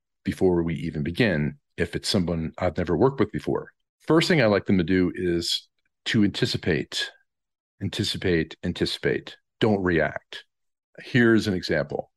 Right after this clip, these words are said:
You're shooting a group of zebras, um, and they're moving with you or at a ninety degree angle from where you're shooting.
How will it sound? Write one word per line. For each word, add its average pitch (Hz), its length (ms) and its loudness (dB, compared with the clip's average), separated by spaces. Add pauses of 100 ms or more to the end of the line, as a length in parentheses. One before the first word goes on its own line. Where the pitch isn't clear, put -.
(360)
You're 104 180 4
shooting 135 380 4
a 113 80 6
group 98 180 2
of 92 80 2
zebras, 82 680 -4 (140)
um, 87 360 0
and 90 160 4
they're 101 80 4
moving 92 600 4 (580)
with 107 320 0
you 90 220 2
or 85 320 4
at 92 100 -4
a 87 60 -2
ninety 90 240 2
degree 82 320 -4
angle 80 220 0
from - 180 -6
where 78 100 -2
you're 80 60 -2
shooting. 73 480 0